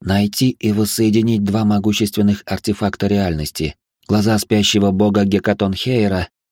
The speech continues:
также известного как Кольцемир. Только объединившись с Уросом, Кольцемир закроет разлом между вселенными людей и селестийцев.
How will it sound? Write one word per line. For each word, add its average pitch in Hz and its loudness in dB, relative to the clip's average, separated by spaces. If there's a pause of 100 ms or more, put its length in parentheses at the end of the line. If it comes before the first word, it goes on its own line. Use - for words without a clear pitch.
(120)
также 127 0
известного 117 0
как 110 -4
Кольцемир. 107 -2 (380)
Только 127 0
объединившись 113 0
с - -6
Уросом, 120 0
Кольцемир 101 0
закроет 98 0
разлом 98 0
между 98 0
вселенными 95 0
людей 95 0
и 95 -6
селестийцев. 87 -4